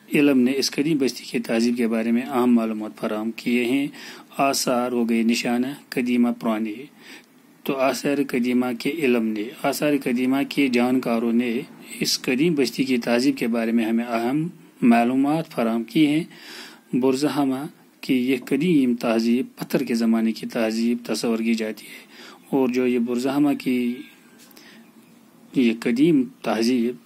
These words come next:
या ये कदीम बस्ती, ये पत्थर के ज़माने की तहजीब की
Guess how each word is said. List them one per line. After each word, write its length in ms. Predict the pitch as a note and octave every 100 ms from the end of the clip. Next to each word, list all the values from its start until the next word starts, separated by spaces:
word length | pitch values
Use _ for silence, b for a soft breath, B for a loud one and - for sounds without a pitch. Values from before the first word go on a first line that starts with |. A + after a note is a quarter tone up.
| _ _ b b b
या 200 | - B2+ B2
ये 220 | B2 A#2
कदीम 380 | - B2 C#3+ C3
बस्ती, 400 | C3+ D3 - D#3+ D#3 - -
ये 140 | C3
पत्थर 360 | A#2+ - - D3+
के 180 | C3+ C3
ज़माने 440 | A#2+ A#2+ A#2+ A#2
की 220 | A#2 D#3+ F3+
तहजीब 760 | - A#2 A#2 C3 D3 F3 G3+ G3+ - B B B B B _ _ -
की 840 | C#3+ C3 C3+ C#3+ D#3 - E3